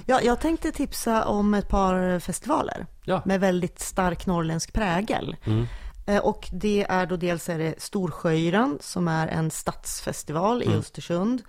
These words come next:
Speaker 2: Jag ska
Speaker 1: Eh,
Speaker 2: dit.
Speaker 1: du ska det, tjugoåttonde, tjugonionde juli. Jag funderar faktiskt, jag vill se Pet Shop Boys <laughs> som spelar där.
Speaker 2: Mm. Och samma kväll som Pet Shop Boys, för övrigt, så är det,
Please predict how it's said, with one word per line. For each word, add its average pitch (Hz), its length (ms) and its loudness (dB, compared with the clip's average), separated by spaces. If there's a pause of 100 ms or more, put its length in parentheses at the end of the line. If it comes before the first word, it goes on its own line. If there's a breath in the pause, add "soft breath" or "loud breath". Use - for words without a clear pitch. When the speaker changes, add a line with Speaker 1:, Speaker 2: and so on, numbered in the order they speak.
(340 loud breath)
Speaker 2:
Jag 113 100 2
ska 180 120 2
Speaker 1:
Eh, 170 60 4 (140)
Speaker 2:
dit. - 160 -10 (320)
Speaker 1:
du 214 120 -4
ska 214 200 -2
det, 214 160 -2
tjugoåttonde, 196 480 0
tjugonionde 180 420 0
juli. 175 440 -2
Jag 202 100 0
funderar 220 580 2
faktiskt, - 440 -10
jag 185 80 2
vill 185 100 -2
se 190 120 -6
Pet - 260 -6
Shop 185 100 -6
Boys - 300 -4
<laughs> - 200 -8
som 233 100 -2
spelar - 380 -4
där. 107 240 -2
Speaker 2:
Mm. 117 180 2 (400 loud breath)
Och 131 180 0
samma 110 280 2
kväll 165 220 -2
som 113 140 -2
Pet - 160 -4
Shop 90 80 -10
Boys, - 400 -8
för 95 100 -4
övrigt, 85 280 -2
så - 140 -8
är 87 160 -4
det, 85 180 -4